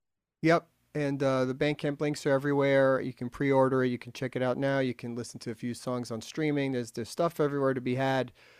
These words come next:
Um, I, I, one of the most creative artists out there, honestly. Prog, not prog, whatever you wanna call it. Um, it's just killer stuff. I'm so glad you're still making music. Been a fan for thirty some odd ridiculous years, so.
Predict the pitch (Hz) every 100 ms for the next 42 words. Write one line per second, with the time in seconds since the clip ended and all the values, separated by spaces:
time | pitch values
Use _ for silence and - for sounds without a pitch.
0 | _ _ 135 127 123 120 120 123 - -
1 | 160 - 196 208 226 220 214 - - 190
2 | 175 160 156 147 - 143 135 139 131 143
3 | 139 - 120 113 160 160 160 147 143 -
4 | 139 135 127 131 139 135 127 131 123 120
5 | 123 - _ _ _ _ 123 123 123 123
6 | 127 135 - 190 180 - 151 139 135 -
7 | 165 156 147 131 - 139 135 127 127 127
8 | 120 123 - _ _ _ _ - 156 -
9 | 165 156 151 131 120 _ _ - - -
10 | _ - 214 220 208 - 202 196 180 165
11 | 156 151 151 135 - 123 107 - 131 120
12 | 113